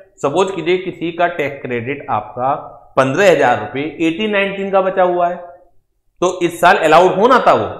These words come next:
अगर आपका regular tax ज्यादा आता, लेकिन इस साल आपने वन हंड्रेड फिफ्टीन बीएसी opt कर ली, तो आप चाहें कि वन हंड्रेड फिफ्टीन बीएसी में tax दूं और जो पुराना एमएट credit है वो अलाउ कर दूं, तो वो मना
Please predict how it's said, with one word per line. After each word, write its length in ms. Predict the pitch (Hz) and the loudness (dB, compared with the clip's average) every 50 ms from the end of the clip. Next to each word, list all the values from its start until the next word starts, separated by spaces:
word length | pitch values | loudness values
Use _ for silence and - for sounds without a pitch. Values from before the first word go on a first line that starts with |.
| - - - - - _ _ - | -18 -20 -20 -20 -20 _ _ -4
अगर 180 | 117 123 151 151 | -2 2 4 6
आपका 260 | 147 147 147 - 170 | 4 4 4 2 0
regular 360 | 156 151 143 139 156 160 156 156 | 2 2 0 0 0 -2 0 0
tax 160 | 156 151 147 | -2 -2 0
ज्यादा 280 | 143 143 127 123 120 110 | 0 0 0 0 0 -4
आता, 540 | 104 - - 92 90 - - - _ _ - | -4 -6 -8 -10 -12 -12 -18 -20 _ _ -6
लेकिन 160 | 127 147 160 143 | -4 -4 -4 -2
इस 200 | 196 208 202 - | -4 -4 0 4
साल 180 | 214 202 202 196 | 4 4 6 4
आपने 220 | 190 190 208 202 | 2 0 0 -2
वन 140 | 190 190 190 | 0 0 0
हंड्रेड 240 | 190 190 196 190 190 | 0 0 -4 -6 -8
फिफ्टीन 400 | 185 180 - 196 196 185 151 131 | -10 -8 -6 -4 -4 -4 -4 -4
बीएसी 600 | 156 170 175 180 180 175 170 180 202 196 196 196 - 165 | -4 -4 -2 0 0 0 0 -2 -6 -8 -8 -6 0 2
opt 280 | 165 165 165 170 165 | 2 2 2 0 -4
कर 140 | 170 170 156 | -2 -2 -2
ली, 160 | 160 160 170 170 165 - - - _ _ _ _ _ - | -2 -4 -6 -6 -8 -14 -18 -20 _ _ _ _ _ 2
तो 60 | 156 | 4
आप 260 | 156 165 180 - - | 6 6 6 4 2
चाहें 240 | 190 180 170 175 175 | 0 0 0 0 0
कि 80 | 185 180 | -2 -2
वन 140 | 170 170 165 | 0 0 -2
हंड्रेड 200 | 170 180 175 - | -2 -4 -6 -6
फिफ्टीन 340 | 170 160 - 175 170 165 156 | -6 -8 -6 -6 -6 -4 -2
बीएसी 280 | 156 165 160 165 165 | -2 -2 -2 -2 -4
में 120 | 170 170 165 | -6 -4 -2
tax 260 | 170 165 160 160 156 | 0 0 0 0 -2
दूं 140 | 165 202 208 | -2 -2 -2
और 460 | 180 - - - - - _ - 151 | -2 -4 -8 -14 -20 -10 _ 0 2
जो 140 | 156 165 190 190 190 | 4 4 2 2 2
पुराना 420 | 190 156 143 147 156 170 185 190 180 170 | 0 2 2 2 2 2 0 0 -2 -2
एमएट 360 | 160 160 165 160 165 160 - | -2 -2 -2 -4 -4 -8 -8
credit 400 | - 156 156 156 156 160 165 156 | -4 -2 0 0 0 -2 -4 -2
है 60 | 175 165 | -2 -2
वो 160 | 151 156 165 165 | -2 -2 -2 -2
अलाउ 340 | 156 139 131 139 151 151 147 | -2 0 0 0 0 0 0
कर 120 | 156 151 151 | -2 -4 -4
दूं, 160 | 165 180 180 | -4 -6 -6
तो 400 | 175 - - - _ - 156 143 117 131 | -8 -12 -18 -14 _ -6 -6 -4 -2 2
वो 560 | 160 185 202 226 - - - - - - - 104 | 4 6 6 6 6 2 -2 -8 -10 -16 -16 -14
मना 320 | 101 110 110 113 113 110 | -10 -10 -6 -4 -4 -4